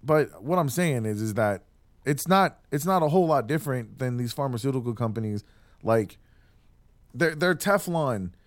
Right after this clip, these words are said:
And until we start addressing these problems, man, I don't know that America is going to be able to maintain being the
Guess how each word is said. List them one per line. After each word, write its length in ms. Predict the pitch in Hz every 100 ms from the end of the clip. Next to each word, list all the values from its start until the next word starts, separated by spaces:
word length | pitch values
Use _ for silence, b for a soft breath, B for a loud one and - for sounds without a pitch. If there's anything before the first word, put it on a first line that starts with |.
| b b
And 120 | 151
until 380 | 165 143 196 185
we 180 | 175 185
start 400 | - 190 170 -
addressing 500 | 139 135 165 160 170
these 180 | 147 127
problems, 480 | - 139 170 175 160
man, 240 | 170 160
I 160 | - 180
don't 220 | 180 143
know 200 | 165 170
that 160 | 147 139
America 440 | 135 156 151 147
is 120 | 135
going 220 | 139 147
to 80 | 135
be 100 | 131
able 160 | 139 127
to 120 | 139
maintain 480 | 131 127 123 131 120
being 240 | 113 110
the 100 | 98